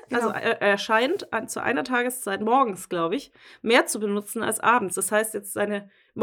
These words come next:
Speaker 2: Morgenszahnpasta ist leer, die abends aber noch nicht und auch noch nicht so annähernd leer, dass er eine neue kaufen kann.
Speaker 1: Genau. Ist out of control jetzt. Und
Speaker 2: Ja.
Speaker 1: jetzt ist aber so, für eine Doppelpackung das zu bestellen, lohnt sich's nicht,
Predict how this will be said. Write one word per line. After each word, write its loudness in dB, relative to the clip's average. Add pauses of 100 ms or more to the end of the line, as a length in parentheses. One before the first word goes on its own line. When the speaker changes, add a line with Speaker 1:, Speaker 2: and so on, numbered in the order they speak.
(200)
Speaker 2:
Morgenszahnpasta 0
ist -2
leer, 6
die 0
abends 4
aber 2
noch 0
nicht 0
und 2
auch 4
noch 0
nicht -2
so 0
annähernd 2
leer, 0
dass -2
er -2
eine -2
neue 4
kaufen -6
kann. -8
Speaker 1:
Genau. 0 (200)
Ist -6
out 6
of 0
control -2
jetzt. -4 (380)
Und 2
Speaker 2:
Ja. 8
Speaker 1:
jetzt 0
ist -4
aber 2
so, 0 (240)
für -12
eine -2
Doppelpackung 2
das -6
zu -8
bestellen, 0 (220)
lohnt 0
sich's -4
nicht, -4